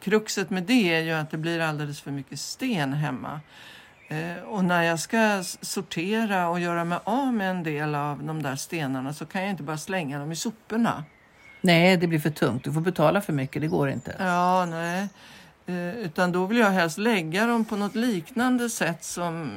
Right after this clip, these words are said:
Speaker 1: när jag hittade dem. När, och då
Speaker 2: Mhm.
Speaker 1: är det ofta vid vatten. Så jag brukar ta en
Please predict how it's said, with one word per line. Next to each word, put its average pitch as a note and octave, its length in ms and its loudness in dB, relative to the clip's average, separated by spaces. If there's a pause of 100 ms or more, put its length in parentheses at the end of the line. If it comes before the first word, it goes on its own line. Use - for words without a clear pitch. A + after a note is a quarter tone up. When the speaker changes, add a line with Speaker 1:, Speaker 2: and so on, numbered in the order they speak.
Speaker 1:
när F3 160 0
jag F3 120 0
hittade G#3+ 520 -2
dem. G#2+ 240 -2
När, F3+ 300 0
och F#3+ 80 2
då F#3 80 2
Speaker 2:
Mhm. G#3+ 100 6
Speaker 1:
är F3+ 160 2
det E3 120 -2
ofta D#3 340 -6
vid F3 180 -4
vatten. E3+ 500 -6
Så F#3+ 140 -6
jag G#3 160 -2
brukar A3 320 -2
ta E3 320 -2
en D#3+ 280 -4